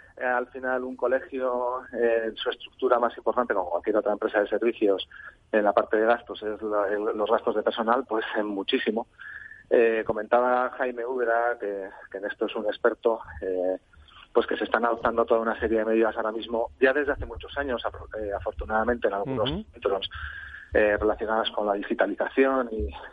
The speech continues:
Speaker 1: y ver cómo somos capaces de hacer que nuestros profesores, pues, pudieran ada-, adaptarse fácilmente a una situación sobrevenida, pero que en el fondo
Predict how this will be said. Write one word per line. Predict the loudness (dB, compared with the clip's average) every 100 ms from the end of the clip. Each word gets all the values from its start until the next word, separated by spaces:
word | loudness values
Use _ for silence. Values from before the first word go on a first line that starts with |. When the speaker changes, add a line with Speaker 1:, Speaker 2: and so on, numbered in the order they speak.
| -12
Speaker 1:
y | -6
ver | -4
cómo | -2 -4
somos | -2 -2 0
capaces | 2 2 2 0 -2 -16 -18 -18 -20 _
de | 2 4
hacer | 2 -2 0 2
que | 2
nuestros | 0 -4
profesores, | -2 0 2 2 0 -6 -4
pues, | -4 -4
pudieran | -8 -2 4 4 4 2 0
ada-, | 0 0 0 0
adaptarse | 0 0 0 0 -8
fácilmente | -8 -8 -6 -4 -2 -4 -6 -20 -4
a | 0
una | 2
situación | 2 2 2 0
sobrevenida, | 2 2 2 2 2
pero | 2 -2
que |
en | -8
el | -10
fondo | -10 -8 -8